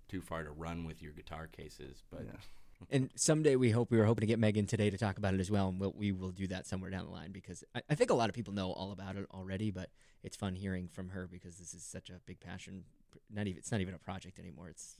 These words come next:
Speaker 3: like a, f-, f-, uh, I don't even know what the word would be. It's way more than a project that, for something that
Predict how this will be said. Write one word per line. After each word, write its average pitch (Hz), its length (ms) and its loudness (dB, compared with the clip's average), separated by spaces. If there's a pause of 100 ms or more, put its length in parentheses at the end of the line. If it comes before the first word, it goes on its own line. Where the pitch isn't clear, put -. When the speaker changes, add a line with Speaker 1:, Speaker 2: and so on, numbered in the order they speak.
Speaker 3:
like - 180 -20
a, - 40 -20
f-, - 240 -20 (460)
f-, - 60 -20 (400)
uh, - 20 -20 (640)
I 98 40 -16
don't 95 120 -8
even 95 140 -8
know 120 80 0
what 131 120 -2
the 85 60 -16
word 90 240 -14
would 80 140 -18
be. 82 220 -10 (140)
It's 104 160 -12
way 113 200 4
more 110 260 2
than 98 120 -4
a 90 40 -12
project 92 560 -8 (120)
that, - 120 -10 (120)
for 90 200 -8
something 95 260 -6
that 90 100 -12